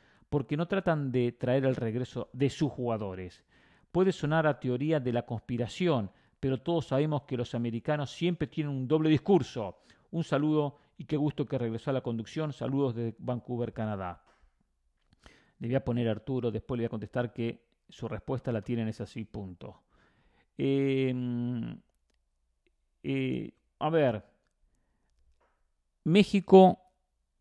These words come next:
es un mercado muy fuerte en los Estados Unidos. La M L S lo sabe. Si la M L S contrata jugadores mexicanos como Chicharito, como Carlos Vela, como Héctor Herrera,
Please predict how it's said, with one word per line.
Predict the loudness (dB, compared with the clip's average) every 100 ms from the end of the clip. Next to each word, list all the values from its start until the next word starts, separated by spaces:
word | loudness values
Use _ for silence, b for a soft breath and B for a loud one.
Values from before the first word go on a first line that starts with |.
| _ _ _
es | 4 8
un |
mercado | 8 8 10 12
muy | 12
fuerte | 12 12 12 10 4 6
en | 4
los | 6
Estados | 6 8 8 8
Unidos. | 4 4 0 -4 -10 -20 _ _ _ _ _
La | 8
M | 10 10
L | 8
S | 8 6
lo | 4
sabe. | 4 2 2 -6 -10 _ _ _
Si | 4 6
la |
M | 10
L | 10
S | 8
contrata | 10 10 10 6 8
jugadores | 12 12 12
mexicanos | 8 4 6 10 10 10
como | 10 10
Chicharito, | 8 6 10 10 10
como | 6 6 6
Carlos | 8 10 10
Vela, | 10 8 8
como | 8 8
Héctor | 8 6
Herrera, | 8 8 8 8 4